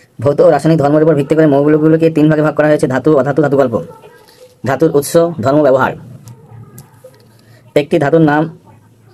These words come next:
ধাতুর নাম যা করো, যা জলের সঙ্গে বিক্রিয়া করে না, কপার। একটি ধাতুর নাম করো, যা জলের সঙ্গে বিক্রিয়া করে না, সেটা হলো কপার। তামা, দস্তা, সম্মিলিত সংকর ধাতুর নাম হলো পিতল ও ব্রাস, এটাকে ব্রোঞ্জ বলা হয় আর কি।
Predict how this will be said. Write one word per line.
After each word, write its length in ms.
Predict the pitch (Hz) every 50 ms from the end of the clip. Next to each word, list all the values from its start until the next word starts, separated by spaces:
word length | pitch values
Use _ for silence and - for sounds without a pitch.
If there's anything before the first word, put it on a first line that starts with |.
| - _ - - - - - - _ - - -
ধাতুর 200 | 139 139 151 156
নাম 280 | 156 147 143 131 170 - - - - - - - _ _ _ - - - - _ _
যা 340 | 131 139 139 139 143 143 139 -
করো, 160 | 160 151 147
যা 80 | 143 139
জলের 200 | 131 131 143 151
সঙ্গে 180 | - 156 151
বিক্রিয়া 260 | 131 139 139 143 147 147
করে 140 | 147 143
না, 180 | 143 139 104 -
কপার। 280 | - 143 139 143 113 90 87 - - - - - - - -
একটি 100 | 131 143
ধাতুর 200 | 131 131 151 156
নাম 120 | 151 143
করো, 100 | 143 151
যা 140 | 143 139 139
জলের 140 | 139 135 139
সঙ্গে 160 | 151 147 143
বিক্রিয়া 220 | 131 127 135 143
করে 100 | 139 139
না, 60 | 139 139
সেটা 160 | 139 139 139
হলো 100 | 135 135
কপার। 200 | - 127 92 -
তামা, 260 | - 127 120 135 139
দস্তা, 300 | 135 131 - 147 143 147
সম্মিলিত 380 | 143 135 127 135 147 160 165 147
সংকর 280 | 139 139 131 131 147
ধাতুর 160 | 135 143 147
নাম 140 | 139 135 135
হলো 120 | 139 139 135
পিতল 260 | 139 135 147 139 143 -
ও 200 | 127 127 135 175 180 - - - - _ _ _ _ _ _ _ _ _ - - - - - _ _ _ _ _ _ _ _ - _ _ _ _ _ _ _ _ _ _ _ _ _ _ _ _ _ _ _ - -
ব্রাস, 440 | 147 151 151 147 143 120 113 - -
এটাকে 160 | - - 156 165
ব্রোঞ্জ 180 | 151 156 151
বলা 120 | 135 117 113
হয় 80 | 104
আর 60 | 95
কি। 120 | - -